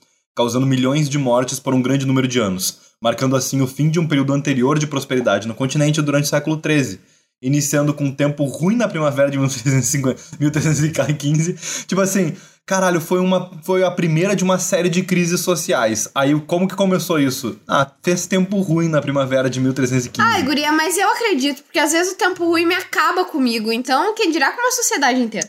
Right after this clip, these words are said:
Speaker 1: É, mas ó, a alteração climatológica acabou por promover quebras universais das colheitas entre a primavera de mil trezentos e quinze, o que se acentuou no verão de mil trezentos e dezesseis até o verão de mil trezentos e dezessete.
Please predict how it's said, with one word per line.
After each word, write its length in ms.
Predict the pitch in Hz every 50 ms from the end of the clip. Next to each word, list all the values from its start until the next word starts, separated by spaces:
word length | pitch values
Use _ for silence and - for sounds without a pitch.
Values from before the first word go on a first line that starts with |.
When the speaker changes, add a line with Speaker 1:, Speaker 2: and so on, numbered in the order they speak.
| - -
Speaker 1:
É, 80 | 131 123
mas 260 | 123 120 120 107 127
ó, 260 | 123 110 98 - - - _ _ -
a 60 | 120
alteração 420 | 123 123 131 127 127 - - 135 135
climatológica 600 | 143 139 139 131 135 131 120 120 123 123 - 131
acabou 260 | - 131 123 123 120
por 160 | - 131 120
promover 520 | 110 120 123 123 123 117 107 123 113 -
quebras 400 | - - 131 131 143 147 135 120
universais 720 | 139 151 156 156 175 156 147 - - 156 120 127 156 165 151
das 180 | 147 151 147
colheitas 520 | - - 135 120 120 131 139 - 151 127 135
entre 180 | 135 131 135
a 40 | 135 135
primavera 500 | - 131 131 120 117 113 113 113 113 113
de 100 | 110 120
mil 120 | 120 120
trezentos 320 | 117 120 107 113 113 110
e 40 | 113
quinze, 480 | 107 - 117 123 135 139 147 160 180 - - _ _ _ _ _ -
o 80 | 127 127
que 100 | - 139
se 140 | 120 139
acentuou 580 | 139 131 - - 135 139 135 147 139 135 147 170
no 80 | 180 147
verão 300 | 147 139 127 127 147 147
de 80 | 147
mil 100 | 143 135
trezentos 300 | 131 139 127 135 127 120
e 40 | 120
dezesseis 460 | 123 127 131 123 - - 139 147 139
até 180 | 151 147 - 147
o 80 | 143
verão 280 | 135 139 139 127 127 131
de 100 | 127 131
mil 120 | 131 139 135
trezentos 240 | 143 135 139 135 123
e 20 |
dezessete. 580 | 127 143 147 143 - 131 110 110 107 - -